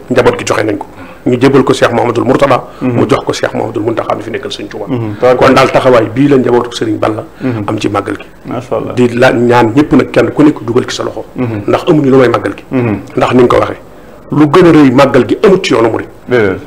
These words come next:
Speaker 1: Lu gën a rëy ndigalul Sëñ Tuubaa amut ci yoonu murid.
Speaker 2: Hmm.
Speaker 1: Kon ku ci Sëñ Tuubaa jox ndigal war nga koo fonk.
Speaker 2: Hmm.
Speaker 1: Te ñoom kat fonkoon nañ ko gépp fonkee.
Speaker 2: Hmm.
Speaker 1: Kon nag loolu daal mooy li nga xam ne moom lañu dolli ci wàllu màggal gi.
Speaker 2: Macha Allah, am na solo lool.
Speaker 1: Ok, jërëjëf.
Speaker 2: Kon mbokk yi ñu bàyyi xel, ñu ngi ci Assalaamy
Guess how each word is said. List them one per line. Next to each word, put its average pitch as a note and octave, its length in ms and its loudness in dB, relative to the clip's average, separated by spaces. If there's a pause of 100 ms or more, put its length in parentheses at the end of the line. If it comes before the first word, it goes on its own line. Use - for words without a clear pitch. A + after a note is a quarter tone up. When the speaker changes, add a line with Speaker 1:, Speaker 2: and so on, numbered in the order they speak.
(420)
Speaker 1:
Lu E3 160 4
gën G3+ 180 4
a G3 40 6
rëy F3+ 160 6
ndigalul E3 300 4
Sëñ D3+ 160 4
Tuubaa D3 200 2
amut D3 160 0
ci - 80 -2
yoonu A#2 180 2
murid. G#2+ 180 -8 (120)
Speaker 2:
Hmm. A2 340 -4
Speaker 1:
Kon C#3+ 180 2
ku E3 140 -2
ci E3 120 -4
Sëñ D3+ 140 2
Tuubaa B2 220 2
jox A#2+ 140 0
ndigal G2+ 220 -4 (320)
war A2+ 120 0
nga A2 100 0
koo A2 120 -4
fonk. C3 260 -2 (200)
Speaker 2:
Hmm. C3 120 -6
Speaker 1:
Te A#2 100 2
ñoom B2 200 2
kat - 140 0
fonkoon A#2 360 -2
nañ G#2+ 100 -2
ko A2+ 120 -10
gépp B2 220 -2
fonkee. G#2+ 320 -6 (160)
Speaker 2:
Hmm. A2+ 260 -4 (140)
Speaker 1:
Kon A2+ 160 0
nag G#2 140 0
loolu A2+ 200 2
daal G2+ 140 2
mooy G#2 160 2
li G2+ 60 0
nga G#2 100 0
xam G2+ 140 -2
ne F#2+ 40 -12 (380)
moom A2+ 140 -2
lañu G#2+ 120 -2
dolli G2+ 240 -4
ci - 80 -8
wàllu G2+ 240 -2 (340)
màggal G2+ 340 -4
gi. G#2 60 -6
Speaker 2:
Macha G2 160 -10
Allah, - 80 -10
am A#2 100 -6
na A2 60 -4
solo G#2 240 -2
lool. A2 140 -2
Speaker 1:
Ok, - 120 -12
jërëjëf. G2+ 560 -14
Speaker 2:
Kon B2 120 0
mbokk C#3 200 4
yi C3 120 4
ñu B2+ 100 4
bàyyi A#2+ 200 6
xel, A2 200 0
ñu A#2 160 -4
ngi A2 60 -4
ci A2 180 -6
Assalaamy A2 520 0